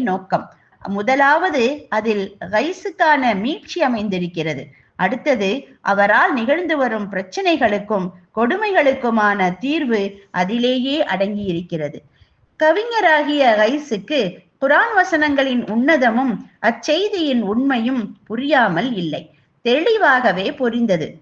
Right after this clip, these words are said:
எனினும் தங்களது செய்தியும் அதன் கருவும் மேன்மையானது, உன்னதமானது, ஆமோதிக்கிறேன். ஆயினும் எங்களது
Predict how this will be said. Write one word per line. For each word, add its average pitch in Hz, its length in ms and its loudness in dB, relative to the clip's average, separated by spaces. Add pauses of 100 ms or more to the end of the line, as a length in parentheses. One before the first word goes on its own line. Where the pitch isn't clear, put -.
(160)
எனினும் 185 520 0 (300)
தங்களது 330 640 0
செய்தியும் 285 720 -2
அதன் 202 340 2
கருவும் 247 540 0 (540)
மேன்மையானது, 220 1000 0 (440)
உன்னதமானது, 202 960 0 (360)
ஆமோதிக்கிறேன். 202 880 0 (240)
ஆயினும் 180 540 0 (280)
எங்களது 262 520 2